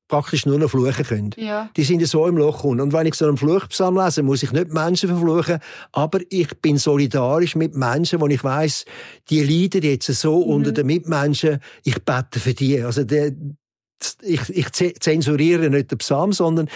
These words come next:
Speaker 1: ich merke, was dahinter für eine Not in dieser Welt ist und bete dann dafür. Auf der anderen Seite sagt einmal Dorothea Sölle,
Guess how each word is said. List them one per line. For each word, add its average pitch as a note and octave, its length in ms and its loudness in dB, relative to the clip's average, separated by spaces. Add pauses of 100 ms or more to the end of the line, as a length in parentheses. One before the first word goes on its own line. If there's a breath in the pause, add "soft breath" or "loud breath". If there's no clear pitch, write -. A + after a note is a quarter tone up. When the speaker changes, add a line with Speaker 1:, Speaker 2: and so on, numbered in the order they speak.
(200 loud breath)
Speaker 1:
ich C#3 180 0
merke, D3 460 2
was D3 180 0
dahinter D3 420 2
für D#3 100 -2
eine C#3 120 2
Not C3+ 320 2
in C3+ 80 -2
dieser C3+ 280 0
Welt C#3 340 0
ist C3+ 100 -2
und C#3+ 160 -2
bete A#2 320 -2
dann B2+ 220 0
dafür. G#2+ 360 -2 (540 loud breath)
Auf - 140 -2
der D#3 100 2
anderen F3 260 2
Seite D#3 280 0
sagt C3+ 260 -2
einmal C3 180 2
Dorothea C3+ 540 0
Sölle, C3 460 2